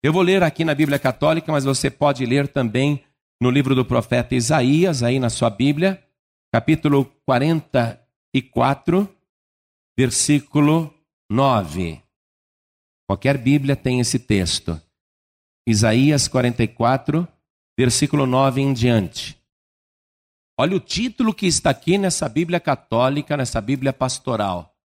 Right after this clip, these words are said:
"A idolatria é degradante" é o título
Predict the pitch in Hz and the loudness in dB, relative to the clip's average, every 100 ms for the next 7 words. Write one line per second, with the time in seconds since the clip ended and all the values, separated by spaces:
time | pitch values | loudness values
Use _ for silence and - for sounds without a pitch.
0 | _ _ _ _ - 180 214 220 185 135 | _ _ _ _ -4 0 0 -2 -4 0
1 | 196 196 170 - 165 196 196 165 175 175 | 0 2 0 -2 -4 0 0 -2 -4 -2
2 | 175 160 147 170 143 - 117 110 - 131 | -2 -2 0 0 -2 -4 -6 -6 -4 -6
3 | 120 - 170 170 - 120 104 101 | -6 -4 -2 -2 0 0 0 -4